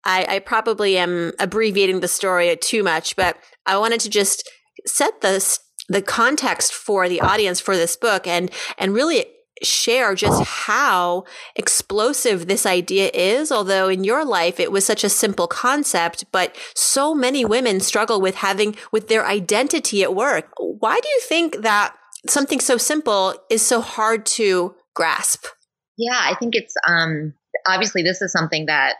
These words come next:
Speaker 2: you know, I've been thinking about <laughs> for a really long time. I started thinking about this actually back in two thousand nine when I was president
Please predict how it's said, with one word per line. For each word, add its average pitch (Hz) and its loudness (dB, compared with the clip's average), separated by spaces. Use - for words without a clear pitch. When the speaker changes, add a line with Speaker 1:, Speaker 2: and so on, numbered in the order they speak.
Speaker 2:
you 170 0
know, 139 2
I've 175 0
been 165 -4
thinking 139 -6
about 151 2
<laughs> - -2
for 185 0
a 143 -4
really 160 0
long 131 -6
time. 151 0
I 180 2
started 160 0
thinking 190 -2
about 160 -2
this 151 -6
actually 156 -2
back 143 -2
in 147 -4
two 156 0
thousand 143 -2
nine 139 0
when 139 -4
I 135 2
was 139 0
president 143 0